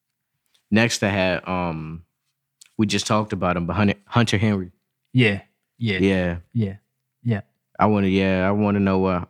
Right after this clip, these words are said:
Speaker 1: um, Hunter Henry's gonna do.
Speaker 2: Right.
Speaker 1: He was hurt two, he was hurt two years ago. He, he played
Speaker 2: He was hurt last year, too.
Speaker 1: Yeah, he
Speaker 2: He
Speaker 1: only
Speaker 2: hurt
Speaker 1: played
Speaker 2: his
Speaker 1: twelve
Speaker 2: knee.
Speaker 1: games last year.
Speaker 2: But when he came back, he was, he was that guy. He was
Speaker 1: Yeah.
Speaker 2: making plays. He was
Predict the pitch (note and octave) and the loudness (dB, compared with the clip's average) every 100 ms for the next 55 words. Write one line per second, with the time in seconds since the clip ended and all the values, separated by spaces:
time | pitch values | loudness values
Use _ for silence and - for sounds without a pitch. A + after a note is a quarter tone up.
0 | G2 F2+ F2 F#2 F#2+ F#2+ F#2+ F#2+ F#2 F2+ | -2 -2 0 0 0 0 0 2 2 0
1 | G2 F2+ E2+ F#2+ F#2 F#2 F#2 _ - G#2+ | 0 -2 0 0 2 0 -2 _ 0 0
2 | - _ _ - G#2 G2 A2 G#2+ - - | -2 _ _ 0 2 2 2 0 0 -4
3 | - - G2+ G2+ G2 - F2+ - F#2+ F#2+ | -6 -4 0 0 2 0 0 0 0 2
4 | F2+ E2 F#2+ F#2 F#2 F#2 F#2+ _ _ _ | 0 -2 -2 0 0 -2 -6 _ _ _
5 | _ A2 F#2+ _ A2 G#2 - G#2 G2+ F#2+ | _ -4 -4 _ -2 -2 0 0 2 2
6 | F2+ F2 - G#2 G2+ G#2+ G2 G#2 G2+ - | 0 -2 -4 -4 -2 0 0 0 -2 -8
7 | F2+ F#2 G2+ G2 F2+ E2+ F2+ G2 G2+ G#2+ | -2 2 2 0 -4 -6 -8 -6 -2 0
8 | G#2 F#2+ G2+ G2 F#2+ G2 G2 F#2+ G2+ G2+ | 0 0 2 0 2 0 0 0 0 -2
9 | - F#2 F2+ - _ _ - A2+ A#2 G#2 | 0 -2 -2 -6 _ _ 2 4 2 2
10 | C3+ B2+ A#2+ D3 C3 - _ _ _ - | 4 4 4 4 4 0 _ _ _ -6
11 | A#2 A2 G#2 - - A#2+ A2+ G#2 G#2 A2+ | -2 -2 -4 -10 -8 -2 0 0 0 4
12 | A2 G#2 G#2+ F#2+ G2+ F#2+ F2 A#2 A#2 G#2 | 4 2 2 2 4 2 0 0 0 0
13 | G2+ - _ _ G#2 | -6 -16 _ _ 0